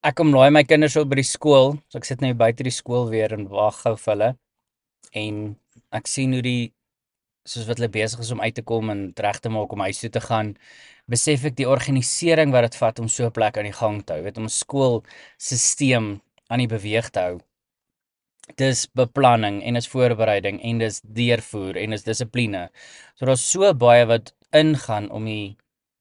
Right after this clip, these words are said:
masjien aan die rol te hou. En die kerk is nie anders nie. Die kerk is nie 'n plek wat glad nie georganiseer hoef te word nie.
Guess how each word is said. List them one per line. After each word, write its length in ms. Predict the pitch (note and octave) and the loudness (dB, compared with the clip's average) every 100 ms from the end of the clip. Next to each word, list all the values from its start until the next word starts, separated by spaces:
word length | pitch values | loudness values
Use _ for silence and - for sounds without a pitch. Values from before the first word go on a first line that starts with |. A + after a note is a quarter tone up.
| _ _ - | _ _ -8
masjien 640 | A#2+ B2+ C3+ - D#3 C3 | 0 2 2 2 2 2
aan 140 | G#2+ A#2 | 0 -2
die 100 | A2 | -2
rol 240 | G#2+ A#2+ | -2 -4
te 100 | A#2+ | 0
hou. 260 | F2 E2 F#2 _ _ _ _ _ _ _ _ _ - | -2 -2 -10 _ _ _ _ _ _ _ _ _ -2
En 80 | |
die 100 | E3+ | 0
kerk 300 | E3 G#3 G3+ | 8 8 8
is 100 | G3+ | 0
nie 140 | G#3+ - | -2 0
anders 420 | D3+ C#3 A#2 - | 2 2 0 -4
nie. 280 | F#2+ G#2 E3 | -8 -8 -8
Die 120 | C#3+ | -8
kerk 300 | B2+ D3 D3+ | 0 0 0
is 120 | D#3+ F#3 | -4 -2
nie 100 | E3+ | -2
'n 120 | C3 | 0
plek 280 | B2+ A#2 A#2 | -2 -2 2
wat 400 | A2+ G#2 - - _ - G#2+ G#2 - | 0 0 -10 -20 _ -18 -16 -16 -18
glad 500 | - - F#3+ D#3 - | -16 -4 2 2 2
nie 120 | C#3 | -4
georganiseer 640 | B2 A#2+ A2 A#2+ A2 A#2+ A2 | 0 -2 -2 -8 -6 -2 -2
hoef 140 | - | -4
te 120 | G#2 | -10
word 400 | G2 G#2+ G#2+ - | -4 -2 -2 -6
nie. 220 | F#2 - | -14 -14